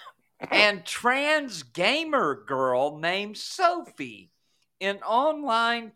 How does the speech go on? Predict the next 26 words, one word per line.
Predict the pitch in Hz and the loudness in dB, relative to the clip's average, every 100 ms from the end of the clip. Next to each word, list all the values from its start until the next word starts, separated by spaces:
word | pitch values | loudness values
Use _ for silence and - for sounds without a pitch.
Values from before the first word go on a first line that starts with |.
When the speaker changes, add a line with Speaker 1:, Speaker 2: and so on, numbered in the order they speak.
| _ | _
Speaker 2:
post. | 226 233 147 107 - - - _ _ _ _ | 0 2 0 -4 -14 -20 -20 _ _ _ _
Ask | 185 254 311 311 - | 2 4 2 -4 -10
how | 220 233 240 240 | -2 0 0 -4
to | 220 | -14
take | 175 - 220 262 - | -14 -2 0 0 -2
out | 190 185 196 - - _ | 0 2 0 -4 -16 _
high | - 214 254 262 | 0 2 2 0
value | 208 202 208 202 202 208 170 | 2 4 4 0 -6 -12 -12
targets | - 185 175 135 120 - - - _ _ | 0 2 2 -2 -8 -8 -18 -20 _ _
report. | 139 143 139 123 101 - | -2 0 0 -2 -4 -10
<laughs> | - - - - - _ _ _ _ - | -14 -16 -20 -20 -20 _ _ _ _ 6
And | 339 208 277 240 | 8 10 10 10
I, | 269 349 320 | 8 8 6
and, | 220 311 349 | 8 6 4
Speaker 1:
<laughs> | - 359 | 2 4
Speaker 2:
and | 214 - | 4 4
I | 214 254 | 4 4
mean, | 269 254 247 233 - | 2 0 0 -2 2
I, | 202 240 240 - 151 180 - | 4 6 2 -4 -14 -16 -12
you | 196 185 294 320 | -12 -2 -2 -2
talk | 233 226 220 202 | 0 2 2 0
about | 170 160 160 | 2 2 0
the | 147 135 131 123 | -6 -12 -12 -6
whirlpool | 143 226 254 269 277 190 185 185 180 180 | 0 4 4 2 -2 -4 -2 -2 -4 -6
of | 139 135 | -8 -8
crazy | - - 139 160 147 120 95 85 | -16 -8 -4 -4 -6 -12 -16 -20